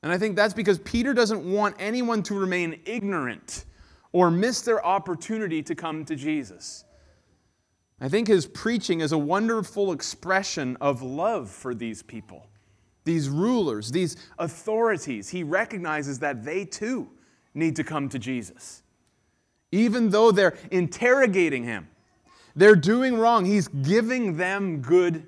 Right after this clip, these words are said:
news. But at the same time, in this short speech, he's turning the tables on the religious authorities. He's made it clear to them that if the apostles are being questioned about a good deed done to a crippled man, then so be it.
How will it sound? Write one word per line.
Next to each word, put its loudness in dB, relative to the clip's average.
news. -6
But 4
at 2
the 2
same 0
time, 2
in 0
this -2
short 2
speech, -6
he's -4
turning 0
the 2
tables -4
on 2
the 2
religious 2
authorities. 2
He's -2
made 2
it -2
clear 0
to 4
them 0
that 2
if -6
the -4
apostles 2
are 4
being -2
questioned 2
about 4
a 2
good 4
deed -4
done -2
to 0
a -2
crippled -4
man, -2
then -2
so 0
be 0
it. -6